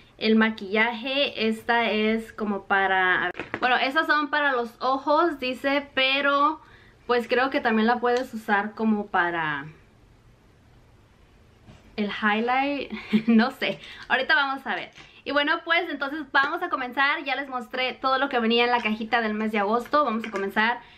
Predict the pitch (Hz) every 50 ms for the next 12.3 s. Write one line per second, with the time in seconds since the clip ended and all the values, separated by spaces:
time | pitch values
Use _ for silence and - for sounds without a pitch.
0 | - - _ - - - 233 247 254 262 262 269 285 285 269 - - 240 247 240
1 | - - 262 254 240 233 226 220 208 214 226 233 240 - - 302 294 302 - 240
2 | 233 220 220 226 226 233 254 294 294 339 311 294 285 285 294 285 - 269 254 262
3 | 262 262 - - 226 233 226 247 233 220 226 214 220 - 214 220 220 233 220 -
4 | - - _ - 226 247 254 247 - - - 277 285 277 277 - 233 240 226 -
5 | - 233 226 226 226 226 - 240 240 233 - - 233 226 226 226 233 226 214 202
6 | 202 214 214 - 262 277 339 339 - - - - - - - - - - - -
7 | - - - 220 214 226 240 226 240 220 - 220 208 - - - 240 233 240 254
8 | 262 277 285 294 294 311 339 339 339 - - - - - - - - - - -
9 | 233 254 254 262 269 254 220 214 214 220 220 226 220 220 220 220 226 214 214 214
10 | 214 208 196 190 190 - - 214 202 196 - - - - - - - 220 214 220
11 | 240 254 277 294 - - - - - - - - 185 180 175 170 165 156 156 156
12 | - - - - -